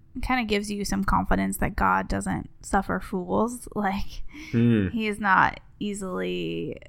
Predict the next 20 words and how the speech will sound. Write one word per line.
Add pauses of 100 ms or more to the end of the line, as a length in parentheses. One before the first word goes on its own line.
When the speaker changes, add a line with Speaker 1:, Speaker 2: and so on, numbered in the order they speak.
(160)
Speaker 1:
manipulated
or
deceived.
Like,
when
you
kinda
picture,
at
least
in
my
imagination,
this,
like,
divine
council (560)
who (220)
was
showing